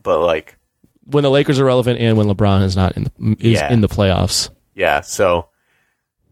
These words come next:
Speaker 1: those will, those will be interesting to see, but I, I've, I think both teams, like you said, did really well for it. And, you know, if you could have got Kuzma, that's great, but, like, you got so many assets and you got so many players, like,
Speaker 2: Oh,
Speaker 1: young
Speaker 2: I forgot
Speaker 1: players.
Speaker 2: about Kuzma. You got three guys on the Lakers.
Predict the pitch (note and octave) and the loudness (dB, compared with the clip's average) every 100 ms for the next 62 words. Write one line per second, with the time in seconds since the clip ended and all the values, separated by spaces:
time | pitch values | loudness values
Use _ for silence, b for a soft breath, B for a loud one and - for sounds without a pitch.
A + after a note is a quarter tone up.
0 | _ A#2 B2 B2 C3+ B2+ A#2+ B2 A#2 A#2+ | _ -2 0 0 0 0 0 -2 -4 -2
1 | B2+ A#2 - - A2+ F#2 - G2 F2+ F2 | 0 0 -2 -4 -2 0 -2 -4 -4 -2
2 | D#2+ F#2 E2 F2+ - _ _ _ - F2+ | 0 0 0 -4 -6 _ _ _ -8 -4
3 | F#2 - F2 - F2 E2 D#2 G2 E2 E2 | -4 -2 -4 -2 -4 -2 -4 -6 -8 -8
4 | - F2 - E2+ E2+ F#2 F2 F2+ F2+ - | -2 -2 -4 -14 -6 -6 -2 0 0 -2
5 | G2 G2 G2 - E2+ E2 _ _ _ _ | -2 0 -2 -4 -6 -8 _ _ _ _
6 | _ _ _ _ _ _ _ _ - C3 | _ _ _ _ _ _ _ _ -4 0
7 | A#2+ A2+ B2 - E3+ D#3+ D3 - C#3+ C3+ | 0 0 -4 -4 -2 0 0 0 -2 0
8 | D#3 B2 F#2+ - G2 C#3 - G#2 G2 F2 | 0 0 -2 -2 0 0 -4 -2 -2 -2
9 | F#2 F2+ G2+ - G2 G2 D#2+ E2+ F2 - | -8 -4 -2 -2 -2 0 0 0 -2 -2
10 | F2 - E2+ D#2+ E2+ - F2+ F2+ F2 F2 | -4 -4 -6 -4 -4 -2 -2 0 0 0
11 | E2 - - - A2 A2+ A#2+ A2+ G#2 A2 | -2 -6 -10 -2 0 0 -2 -4 -4 0
12 | A#2 A#2+ B2+ A#2+ G#2 E2+ A#2 G2 G2+ F#2 | 0 2 0 0 0 0 0 0 0 0
13 | A2 G#2+ - G#2 F#2+ - - - - - | 2 0 0 0 0 0 -2 -2 -4 -4
14 | - - - | -2 -2 -4